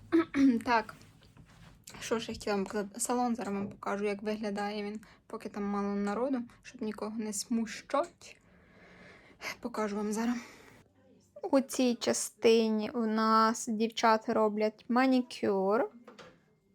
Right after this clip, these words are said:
Speaker 2: Бачите, тут один-два столик, тут,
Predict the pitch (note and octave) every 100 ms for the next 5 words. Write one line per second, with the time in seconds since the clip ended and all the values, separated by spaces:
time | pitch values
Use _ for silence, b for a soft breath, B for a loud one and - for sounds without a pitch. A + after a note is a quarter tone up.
0 | - C4+ A#3+ A#3 A#3+ A#3 A#3 A#3 - -
1 | - G#3+ A3+ A3 G#3+ - A#3 C#4+ D#4+ -
2 | C#4 C4+ B3 - - B3